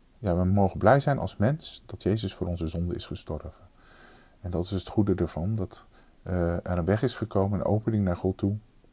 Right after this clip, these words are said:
En dat onze zonden zijn vergeven door Jezus. Eh, door de, hè, de, de, Jezus heeft onze straf ged-, gedragen, zeg maar. Tenminste, dat, eh, dat geloven we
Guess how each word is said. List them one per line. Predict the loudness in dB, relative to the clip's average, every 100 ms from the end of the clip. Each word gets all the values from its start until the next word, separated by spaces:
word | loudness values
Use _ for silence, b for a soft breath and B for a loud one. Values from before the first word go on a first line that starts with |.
| _ _ _ _ _ _ -8
En | -6 -4
dat | -6 -6
onze | -6 -4
zonden | -2 -2 0
zijn | 0 0
vergeven | -4 -2 -2 -2 0
door | 0
Jezus. | 0 -2 -6 -10 -12 B B B B B B
Eh, | 4 10
door | 10
de, | 12 10 6 0
hè, | 0 0
de, | 2 0
de, | 0
Jezus | 2 2 2
heeft | 2 0
onze | 2 2 4
straf | 6 4
ged-, | 4 -2 -4
gedragen, | -2 4 8 8 8 0
zeg | -2 -4
maar. | -4 -4 -4 -14 B B B B
Tenminste, | -4 -4 -2
dat, | -4 -4 -6 -8
eh, | -8 -12 -20 _ -20 -20 b b b b b b
dat | -6 -6
geloven | 2 2 2 -4
we | -6